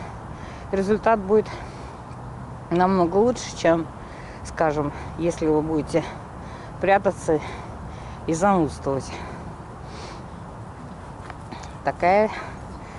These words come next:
неприятная ситуация может сложиться, потому что неизвестно к чему вас подготовит дальнейшее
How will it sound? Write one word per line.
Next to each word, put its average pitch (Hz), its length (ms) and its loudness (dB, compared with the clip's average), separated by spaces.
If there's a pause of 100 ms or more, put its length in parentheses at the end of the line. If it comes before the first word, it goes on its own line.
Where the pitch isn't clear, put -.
(140)
неприятная 170 560 4
ситуация 165 640 2 (200)
может 147 300 2 (120)
сложиться, 139 560 -2
потому 170 240 4
что 170 200 -4 (520)
неизвестно 185 500 0
к - 60 -6
чему 294 420 4 (1160)
вас 175 220 4
подготовит 170 680 4 (1300)
дальнейшее 175 580 2